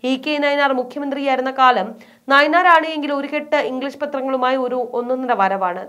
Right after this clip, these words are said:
തന്റെ വാദഗതികൾ സമർത്ഥിക്കാൻ അദ്ദേഹം ഓരോ പത്രത്താളുകളും മറിച്ച് മറിച്ച് ഉദ്ധരിക്കാറുണ്ടായിരുന്നു. വാഷിംഗ്ടൺ പോസ്റ്റിൽ ഇത് കണ്ടോ, ന്യൂയോർക്ക് ടൈംസിൽ ഇത് കണ്ടോ, Times of ഇന്ത്യയിൽ ഇത് കണ്ടോ, അങ്ങനെ ഒരുപാട്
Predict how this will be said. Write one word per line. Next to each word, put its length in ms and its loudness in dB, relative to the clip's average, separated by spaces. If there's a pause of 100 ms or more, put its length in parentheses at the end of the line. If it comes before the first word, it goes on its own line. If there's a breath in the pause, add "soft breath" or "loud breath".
(120)
തന്റെ 180 -2
വാദഗതികൾ 640 0
സമർത്ഥിക്കാൻ 580 -4
അദ്ദേഹം 340 -6
ഓരോ 340 2
പത്രത്താളുകളും 760 0
മറിച്ച് 320 -2
മറിച്ച് 480 0 (340 loud breath)
ഉദ്ധരിക്കാറുണ്ടായിരുന്നു. 1040 -2 (300 loud breath)
വാഷിംഗ്ടൺ 560 -2
പോസ്റ്റിൽ 460 -4 (240 loud breath)
ഇത് 180 -6
കണ്ടോ, 560 4 (180 loud breath)
ന്യൂയോർക്ക് 380 4
ടൈംസിൽ 340 -2
ഇത് 300 -10
കണ്ടോ, 380 0
Times 460 0
of 120 -4
ഇന്ത്യയിൽ 460 -6 (260)
ഇത് 200 -4
കണ്ടോ, 460 4
അങ്ങനെ 260 -2
ഒരുപാട് 880 2